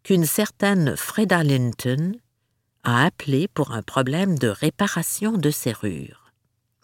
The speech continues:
Cette déclaration corrobore le fait que Freda Linton et Fred Rose entretenaient une liaison, comme l'avance Mary Lee Weisbord dans son ouvrage «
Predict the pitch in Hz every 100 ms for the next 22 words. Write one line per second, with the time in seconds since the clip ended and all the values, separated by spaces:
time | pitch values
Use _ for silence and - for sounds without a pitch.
0 | _ _ _ _ _ _ - 196 - 151
1 | 151 - 147 147 139 - 143 117 143 123
2 | 147 139 180 170 127 113 - 151 190 -
3 | _ - - _ - 240 - 180 151 139
4 | 131 117 113 135 117 92 - - 95 -
5 | 104 131 156 156 - _ _ _ - 220
6 | - 160 - 175 214 - 127 120 143 135
7 | 113 110 110 160 _ _ _ - 214 185
8 | 139 117 117 135 175 - - 131 160 196
9 | 165 143 131 117 - _ - 131 151 156
10 | - - 104 101 98 110 - - _ _
11 | _ _ _ 170 202 190 165 127 104 101
12 | 95 107 160 165